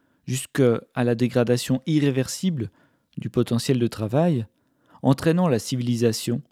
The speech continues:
dans un retour primaire aux féodalismes les plus anciens. Doit-on rappeler que l'homme vit depuis toujours de son travail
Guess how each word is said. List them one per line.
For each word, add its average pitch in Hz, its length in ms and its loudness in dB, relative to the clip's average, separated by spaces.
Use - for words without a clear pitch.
dans 120 180 2
un 143 60 2
retour 170 360 0
primaire 202 560 0
aux 131 100 -2
féodalismes 135 800 0
les 117 160 -2
plus 127 300 -2
anciens. 113 420 -2
Doit-on 131 400 2
rappeler 139 480 4
que 127 140 -4
l'homme 120 260 4
vit 123 160 2
depuis 110 280 -2
toujours 123 340 2
de 104 80 0
son 104 300 -6
travail 113 720 0